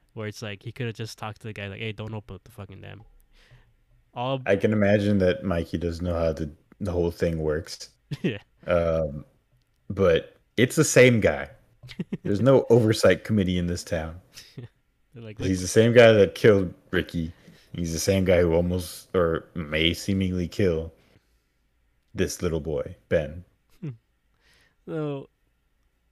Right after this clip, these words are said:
Speaker 1: Mike is hauling it. Um, the water's out. It's going straight for, it's going straight for Ben.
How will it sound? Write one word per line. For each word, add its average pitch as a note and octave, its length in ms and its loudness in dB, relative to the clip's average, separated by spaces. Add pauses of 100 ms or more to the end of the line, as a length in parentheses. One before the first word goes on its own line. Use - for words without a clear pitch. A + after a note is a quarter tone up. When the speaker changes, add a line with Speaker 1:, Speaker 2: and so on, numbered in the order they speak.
(920)
Speaker 1:
Mike C#3+ 360 -8
is C#3 120 -12
hauling A2+ 340 -10
it. A2+ 160 -18 (840)
Um, G#2+ 640 -16 (1300)
the A#2+ 80 -16
water's C#3 400 -2
out. A2 300 -10 (580)
It's C#3 160 -6
going C#3 220 -4
straight A#2+ 320 -6
for, A2+ 220 -10 (340)
it's B2+ 100 -18
going C3 160 -6
straight A2+ 240 -8
for - 80 -20
Ben. G2+ 340 -16